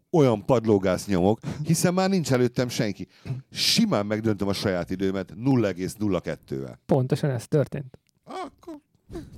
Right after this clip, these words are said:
Speaker 1: Max az én emberem.
Speaker 2: Pontosan ez történt, majd
Speaker 1: Aztán csodálkozom.
Speaker 2: kiszállsz, nem, még, még, még nem tartunk ott. Kiszállsz az autóból, és mit nyilatkozol?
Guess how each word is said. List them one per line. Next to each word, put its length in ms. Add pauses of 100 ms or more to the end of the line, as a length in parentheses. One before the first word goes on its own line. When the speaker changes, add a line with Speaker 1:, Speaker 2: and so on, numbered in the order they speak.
(220)
Speaker 1:
Max 280
az 100
én 180
emberem. 340 (180)
Speaker 2:
Pontosan 400
ez 160
történt, 480
majd 240
Speaker 1:
Aztán 180
csodálkozom. 580 (240)
Speaker 2:
kiszállsz, 520 (120)
nem, 340 (120)
még, 220
még, 220 (380)
még 160
nem 120
tartunk 380
ott. 160 (440)
Kiszállsz 400
az 60
autóból, 680
és 280 (100)
mit 320
nyilatkozol? 840